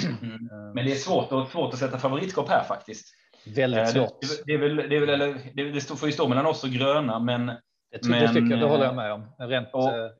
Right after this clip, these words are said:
Speaker 2: på, på, på statistik.
Speaker 1: och sä-, ja, och sätta något annat än grönt blir kanske fel ändå. Det kanske inte är så svårt att sätta favoritlag, i och med att de, de var ju så otroligt bra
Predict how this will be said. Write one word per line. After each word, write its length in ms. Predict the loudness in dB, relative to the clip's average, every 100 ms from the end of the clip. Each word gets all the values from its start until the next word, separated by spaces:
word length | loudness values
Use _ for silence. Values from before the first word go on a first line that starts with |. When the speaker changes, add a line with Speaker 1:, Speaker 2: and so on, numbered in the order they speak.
| _ _ -8
Speaker 2:
på, 160 | -8
på, 200 | -4 -4 -4
på 80 | -8
statistik. 480 | -4 -2 -2 -4 -4
Speaker 1:
och 60 | -10 -6 -2
sä-, 60 | -2 -4 _ _
ja, 280 | 0 2 2 -4
och 80 |
sätta 300 | -2 0 0
något 140 | -2 0
annat 200 | 0 0
än 100 | -4
grönt 260 | -2 -4 -6
blir 200 | -10 -8
kanske 200 | -12 -12
fel 280 | -6 -6
ändå. 340 | -4 -8 -8 -10
Det 100 | -8
kanske 120 | -6
inte 120 | -6 -6
är 40 |
så 80 | -10
svårt 220 | -12 -14
att 60 | -14
sätta 200 | -14 -14
favoritlag, 440 | -14 -14 -12 -6
i 40 | 0
och 60 |
med 80 | 0
att 60 | 4
de, 240 | 4 4
de 140 | 2 4
var 140 | 2
ju 60 | 2
så 140 | -10 -10
otroligt 600 | -10 -10 -8 -8 -10 -14
bra 160 | -16